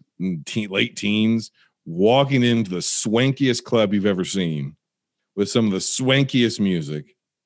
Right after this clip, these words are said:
with a beautiful woman on your arm or a beautiful man on your arm, whoever you may be,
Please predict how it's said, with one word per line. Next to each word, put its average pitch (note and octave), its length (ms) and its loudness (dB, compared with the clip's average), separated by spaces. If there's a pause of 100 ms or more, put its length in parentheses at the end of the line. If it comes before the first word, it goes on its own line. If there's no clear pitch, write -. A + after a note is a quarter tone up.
(360)
with F#2+ 120 -2
a F2+ 80 -2
beautiful C3 640 4
woman B2 180 4
on G#2+ 140 4
your G2+ 160 0
arm E2 580 -2 (240)
or F#2 120 -2
a E2 40 -4
beautiful B2 420 2
man A2 220 2
on G2+ 120 2
your F#2 140 0
arm, E2 380 -2
whoever F#2 300 0
you F#2 100 -2
may F2 160 0
be, E2 460 -2